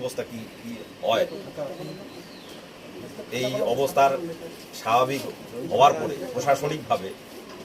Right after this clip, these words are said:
এই যে বালি মাফিয়ার দৌরত্বকে শেষ করবার জন্য যা যা করণীয় আমরা করব।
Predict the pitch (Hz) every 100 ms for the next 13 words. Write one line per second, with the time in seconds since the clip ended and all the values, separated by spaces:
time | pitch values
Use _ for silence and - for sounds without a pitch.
0 | - - 339 - - - - - - 294
1 | - 262 254 - 123 117 123 147 156 -
2 | - - 226 - 135 123 123 143 147 127
3 | 120 120 139 143 147 147 151 151 151 143
4 | - 160 139 - - 165 - 170 160 120
5 | 110 113 120 95 - - - - - -
6 | - - - - 135 165 185 165 165 147
7 | 156 147 135 - -